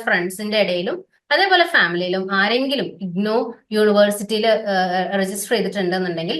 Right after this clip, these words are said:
ലേൺ വൈസ് പ്രൊവൈഡ് ചെയ്യുന്ന കോഴ്സുകളാണെന്നുണ്ടെങ്കിൽ തീർച്ചയായിട്ടും നിങ്ങൾ അവരെ, ഏഹ്, അവർക്ക് ലേൺ വൈസ് പരിചയപ്പെടുത്തി കൊടുക്കാം. അപ്പൊ നിങ്ങൾക്ക് തൗസൻഡ് റുപ്പീസ് ആണ് ഒരു സക്സസ്ഫുൾ റെഫറലിന് കിട്ടുന്നത്. അതേപോലെ നിങ്ങൾ റെഫർ ചെയ്ത ഫ്രണ്ടിന് ടെൻ പെർസെന്റേജ് ഏർലി ബേർഡ് ഡിസ്കൗണ്ടിൽ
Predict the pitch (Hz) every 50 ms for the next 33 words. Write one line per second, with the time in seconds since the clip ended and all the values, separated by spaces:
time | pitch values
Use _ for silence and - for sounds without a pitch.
0 | 254 240 254 269 285 311 320 320 330 330 320 349 339 349 240 202 196 202 220 247
1 | 277 269 262 254 254 254 254 220 190 190 202 196 - 233 240 247 233 214 185 180
2 | 175 180 175 170 165 165 165 185 226 - - 254 247 277 269 269 - - 294 226
3 | 202 208 220 214 190 185 185 180 175 165 160 190 330 - - - _ _ _ _
4 | - 208 202 202 202 196 202 202 202 226 226 208 185 180 175 180 185 190 - 214
5 | 220 190 175 180 190 185 190 180 180 180 185 180 175 165 160 - 214 311 - -
6 | - _ _ _ _ - 175 - 247 233 208 196 190 190 220 269 - - 226 196
7 | 190 254 254 220 196 190 - 196 214 208 214 202 180 170 185 311 277 233 - -
8 | 202 202 - 196 190 - 208 196 180 170 175 - 185 185 185 185 190 190 185 190
9 | 180 170 170 165 196 392 - - - _ - 302 302 403 403 370 285 240 214 202
10 | 202 196 190 196 202 190 180 185 - - 302 339 320 302 302 - - 196 180 208
11 | 214 214 175 170 214 - - - 294 302 330 359 370 381 247 208 202 202 208 214
12 | 202 196 202 208 202 - 185 190 196 196 233 247 220 196 185 175 180 190 190 190
13 | 190 180 190 196 190 - - 220 190 185 175 165 165 180